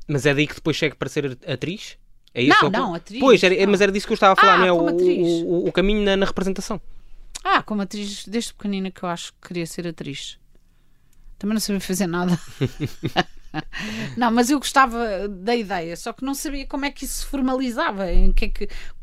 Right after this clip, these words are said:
Speaker 2: co-, como é que isso ganhava alguma consistência, porque eu adorava estar, eu gostava muito de estar sozinha. Ainda hoje tenho esse problema e gostava imenso de ler.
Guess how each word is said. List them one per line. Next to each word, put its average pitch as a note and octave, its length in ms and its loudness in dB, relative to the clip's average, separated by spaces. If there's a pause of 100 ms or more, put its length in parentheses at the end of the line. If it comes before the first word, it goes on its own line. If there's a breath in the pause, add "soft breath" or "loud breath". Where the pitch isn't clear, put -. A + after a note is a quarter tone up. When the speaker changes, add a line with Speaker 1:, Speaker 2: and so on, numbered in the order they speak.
(220)
Speaker 2:
co-, F#3 260 -8
como A3+ 140 -2
é B3 80 0
que - 100 -10
isso - 100 -6
ganhava B3 320 2
alguma A#3+ 220 4
consistência, G#3 800 -6 (320 loud breath)
porque - 160 -6
eu A3 60 4
adorava A3 500 4
estar, G#3+ 260 4
eu G#3 200 0 (260 soft breath)
gostava F#3+ 260 -2
muito F#3+ 200 -2
de - 0 -
estar E3+ 120 -4
sozinha. C#3+ 560 -8 (760)
Ainda D3+ 540 -8 (100)
hoje D3+ 320 -10
tenho E3+ 220 -4
esse - 180 0
problema F#3+ 540 2 (400 loud breath)
e G#3 120 -4
gostava G#3 580 0
imenso G#3+ 500 -2
de F#3 80 -8
ler. E3+ 240 -2